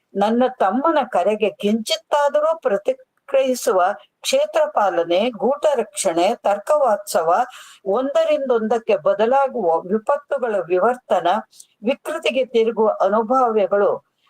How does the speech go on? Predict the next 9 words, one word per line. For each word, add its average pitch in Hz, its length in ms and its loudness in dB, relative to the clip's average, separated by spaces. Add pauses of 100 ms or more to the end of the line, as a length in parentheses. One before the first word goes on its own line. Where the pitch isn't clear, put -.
ಮತ್ತಷ್ಟು 240 720 -2
ಹೊರೆಯಾಗಲಿರುವ 247 1000 2
ಹೊಣೆಗಾರಿಕೆಗಳು, 190 1040 0 (360)
ಹಾವು 294 600 0
ಚೇವುಗಳು, 233 640 0
ಚೇಳುಗಳಂತೆ 208 1300 -2
ನನ್ನ 185 280 2
ಸುತ್ತಲೂ 180 640 -2
ಹರಿದಾಡತೊಡಗಿದು. 170 1300 -2